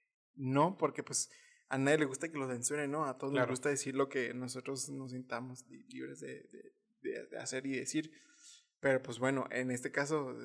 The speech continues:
Speaker 1: es como que algo súper de fuerza mayor.
Speaker 2: Sí,
Speaker 1: Pero bueno.
Speaker 2: es la excepción, pues. No pasa
Speaker 1: Sí.
Speaker 2: así.
Speaker 1: O-, otra de las cosas que íbamos a hablar en esta semana es el ma-, mansplaining,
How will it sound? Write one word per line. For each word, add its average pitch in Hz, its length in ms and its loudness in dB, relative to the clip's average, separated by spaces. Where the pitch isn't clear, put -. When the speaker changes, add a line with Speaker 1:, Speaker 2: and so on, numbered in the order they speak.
Speaker 1:
es - 380 -8
como 131 160 -12
que 120 160 -12
algo 127 280 -6
súper 123 400 -6
de 123 140 -6
fuerza 127 320 -8
mayor. 123 300 -6
Speaker 2:
Sí, - 80 -16
Speaker 1:
Pero 131 120 -2
bueno. 120 160 -2
Speaker 2:
es 160 80 2
la 175 60 8
excepción, 127 360 0
pues. - 320 -16
No 120 80 -14
pasa 123 120 -6
Speaker 1:
Sí. 127 140 -2
Speaker 2:
así. 123 160 -8
Speaker 1:
O-, 151 260 8
otra 196 300 10
de 190 60 10
las 160 220 6
cosas 160 260 4
que 165 480 2
íbamos 151 340 -2
a 120 120 -2
hablar 139 420 -2
en 139 200 -4
esta 131 300 -6
semana 143 520 2
es 147 200 2
el 160 160 2
ma-, 147 560 0
mansplaining, 143 1700 -6